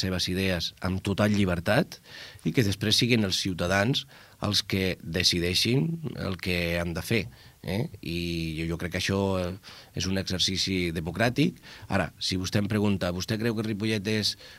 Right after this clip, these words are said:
un municipi independentista?», jo li diré, «No, és la meva impressió». Jo crec que Ripollet socialment i sociològicament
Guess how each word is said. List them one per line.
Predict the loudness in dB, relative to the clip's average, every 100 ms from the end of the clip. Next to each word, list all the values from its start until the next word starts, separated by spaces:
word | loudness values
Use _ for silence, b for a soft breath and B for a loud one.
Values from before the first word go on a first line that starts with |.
| B
un | 2
municipi | 4 4 4 4 4
independentista?», | 4 4 2 2 2 0 0
jo | 0 0
li |
diré, | 0 -2 -2
«No, | -2 -2 -4 -6
és | -2
la | 0
meva | 0 -2 -2
impressió». | -4 -4 -4 -4 -6 b b b
Jo | -4
crec | -2 -2
que | -4
Ripollet | -2 -2 0
socialment | 0 0 0 2 2 2 0 0 -4 B B B B B B
i | 2 4
sociològicament | 4 4 4 4 2 0 0 0 0 0